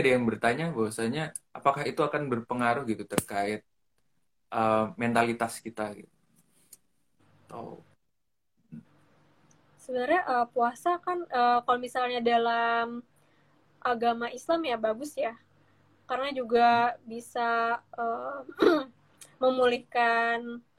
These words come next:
Speaker 2: eh, saluran cerna jadi lebih baik gitu. Sama melatih, eh, gimana ya, kayak kita tuh, tubuh itu perlu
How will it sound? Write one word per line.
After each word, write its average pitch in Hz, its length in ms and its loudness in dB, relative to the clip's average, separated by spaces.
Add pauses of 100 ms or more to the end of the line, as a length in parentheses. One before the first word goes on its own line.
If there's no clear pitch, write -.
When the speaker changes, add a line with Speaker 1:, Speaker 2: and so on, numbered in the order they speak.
(480)
Speaker 2:
eh, 233 280 -2
saluran 233 420 -2
cerna 233 280 -6 (140)
jadi 226 500 -4 (760)
lebih 220 240 -4
baik 294 360 8 (140)
gitu. 220 420 4 (600)
Sama 240 300 -4
melatih, 233 960 -6 (1040)
eh, 240 280 2 (100)
gimana 285 260 -8
ya, 233 140 -4 (300)
kayak 247 280 -4 (180)
kita 262 260 -4
tuh, 359 200 -2 (260)
tubuh 262 240 -4
itu 320 100 -4 (120)
perlu 240 160 -4